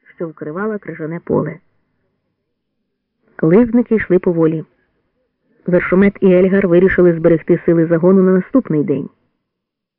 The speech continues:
Кар дивився йому слід, і в пам'яті його проходили пригоди, що їх довелося зазнати екіпажеві Лахтака біля берегів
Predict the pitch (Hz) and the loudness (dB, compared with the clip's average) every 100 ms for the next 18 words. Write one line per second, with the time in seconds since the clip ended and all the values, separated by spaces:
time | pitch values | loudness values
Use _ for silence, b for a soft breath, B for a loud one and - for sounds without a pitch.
0 | _ _ _ _ _ _ _ _ _ _ | _ _ _ _ _ _ _ _ _ _
1 | - 220 202 185 208 190 185 175 170 - | -8 -8 -6 -8 -10 -12 -14 -14 -16 -12
2 | 226 226 - _ _ _ _ _ _ _ | -8 -8 -10 _ _ _ _ _ _ _
3 | _ _ _ 180 165 220 226 214 - 190 | _ _ _ -6 0 0 2 0 0 2
4 | 185 196 175 - 208 190 190 - 180 170 | 2 0 -2 2 2 4 2 0 -2 2
5 | 202 220 233 226 - 180 175 160 165 190 | 2 4 2 -2 -2 0 2 2 2 2
6 | 202 170 165 156 170 185 180 - 156 160 | 0 0 -2 -2 -2 0 -2 -2 -4 -2
7 | 160 165 165 160 156 - 151 196 214 b | -2 -2 0 0 0 -4 -4 -2 -2 b
8 | b b b b b 180 208 180 180 165 | b b b b b 2 2 4 2 2
9 | 240 | 2